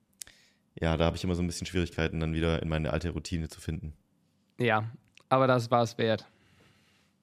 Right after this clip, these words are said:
Speaker 1: Ja.
Speaker 2: Gut, Marc, worüber sprechen wir heute? Was ist heute die, die
Speaker 1: Jo.
Speaker 2: Podcast-Thema, Folgenthema?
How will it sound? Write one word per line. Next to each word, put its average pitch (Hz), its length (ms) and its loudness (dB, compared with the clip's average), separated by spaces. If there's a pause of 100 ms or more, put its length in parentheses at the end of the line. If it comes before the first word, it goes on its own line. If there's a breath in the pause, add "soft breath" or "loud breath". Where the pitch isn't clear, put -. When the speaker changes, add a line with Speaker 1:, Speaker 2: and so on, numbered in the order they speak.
(440)
Speaker 1:
Ja. 78 200 -2 (920 loud breath)
Speaker 2:
Gut, 240 320 4 (140)
Marc, 160 340 2
worüber 185 240 6
sprechen 165 340 4
wir 135 120 8
heute? 120 340 4 (140)
Was 151 140 4
ist 151 120 2
heute 151 180 6
die, 135 360 6 (100)
die 139 60 4
Speaker 1:
Jo. 135 140 10
Speaker 2:
Podcast-Thema, 127 920 4
Folgenthema? 123 720 2